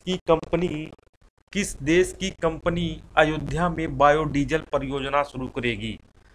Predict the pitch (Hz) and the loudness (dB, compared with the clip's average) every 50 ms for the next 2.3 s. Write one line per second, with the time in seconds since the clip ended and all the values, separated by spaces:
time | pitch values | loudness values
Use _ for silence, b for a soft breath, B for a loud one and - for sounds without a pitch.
0 | b b _ - - 151 175 190 208 214 175 165 190 185 175 180 185 190 190 - | b b _ -2 4 8 8 8 8 6 4 0 -2 -2 0 0 0 0 -2 -4
1 | - 202 180 - 156 156 165 170 170 - - 175 170 - - 160 160 151 - 175 | -6 -6 -4 -2 0 0 0 0 0 -4 -6 -8 -6 -2 -2 -2 -2 -2 -4 -6
2 | 170 160 156 165 165 | -4 -4 -6 -8 -10